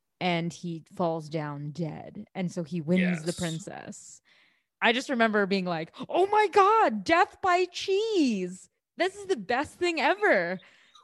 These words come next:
Speaker 1: Like
Speaker 2: They, they are though. They're so, there's another one that I rem-, I don't remember the specific details, but it's a god and a goddess,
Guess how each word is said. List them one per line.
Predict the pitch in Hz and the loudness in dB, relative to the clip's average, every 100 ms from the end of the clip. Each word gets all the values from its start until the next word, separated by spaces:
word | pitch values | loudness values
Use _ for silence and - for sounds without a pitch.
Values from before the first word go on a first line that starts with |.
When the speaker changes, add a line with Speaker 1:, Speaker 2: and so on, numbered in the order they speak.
| _ 185 175 - 254 | _ -20 -18 -16 -6
Speaker 1:
Like | 339 370 - | -2 -2 -4
Speaker 2:
They, | 151 214 269 | 4 6 6
they | 143 170 | 4 2
are | 147 156 160 | 2 2 2
though. | 147 117 | 4 2
They're | 117 131 | 2 -2
so, | - - 147 156 139 | -2 -4 -2 -2 -2
there's | 139 135 | -2 -2
another | 127 135 147 170 | -4 -4 -2 0
one | 151 135 127 | 0 -2 -2
that | 120 | 0
I | 117 | 2
rem-, | 110 110 113 | 0 -2 -4
I | |
don't | 123 160 | -2 -2
remember | 170 165 151 | -2 -2 -4
the | 139 | -6
specific | - 120 120 113 | -10 -10 -10 -8
details, | 117 117 98 - | -6 0 0 0
but | 110 | -2
it's | 107 | -2
a | |
god | 110 131 185 240 | -2 0 2 2
and | |
a | |
goddess, | 180 135 131 117 85 - - | 2 2 0 0 -2 -6 -10